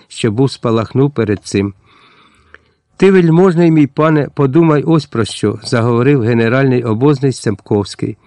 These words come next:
«Головним захисником Умані є графські полки,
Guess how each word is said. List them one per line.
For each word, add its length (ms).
«Головним 500
захисником 840
Умані 400
є 140
графські 460
полки, 520